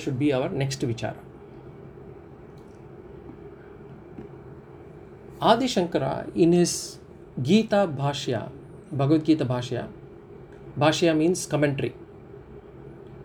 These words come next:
In his commentary for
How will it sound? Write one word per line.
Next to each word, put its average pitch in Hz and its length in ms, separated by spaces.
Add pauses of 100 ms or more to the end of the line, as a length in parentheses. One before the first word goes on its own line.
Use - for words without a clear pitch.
(1200)
In 175 140
his 180 140
commentary 190 460
for 160 180